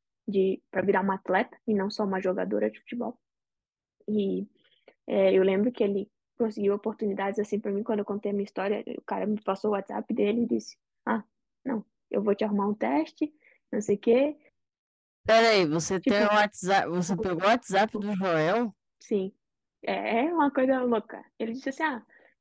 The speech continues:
Speaker 1: ele, "Ah, eu tenho contato no Santos, no Santos Futebol Clube,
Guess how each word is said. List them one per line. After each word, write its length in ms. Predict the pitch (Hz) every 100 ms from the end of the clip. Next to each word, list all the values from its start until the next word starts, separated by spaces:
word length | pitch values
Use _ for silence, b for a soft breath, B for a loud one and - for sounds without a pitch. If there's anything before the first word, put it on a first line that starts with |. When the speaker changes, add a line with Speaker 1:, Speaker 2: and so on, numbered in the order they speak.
| -
Speaker 1:
ele, 340 | 214 214 214 -
"Ah, 260 | 269 226
eu 140 | 214 208
tenho 200 | 226 220
contato 460 | 214 214 220 254
no 80 | 247
Santos, 560 | - 254 349 - - _ _ _ _ -
no 80 | 220
Santos 300 | - 214 -
Futebol 340 | - 240 233
Clube, 340 | - 247 285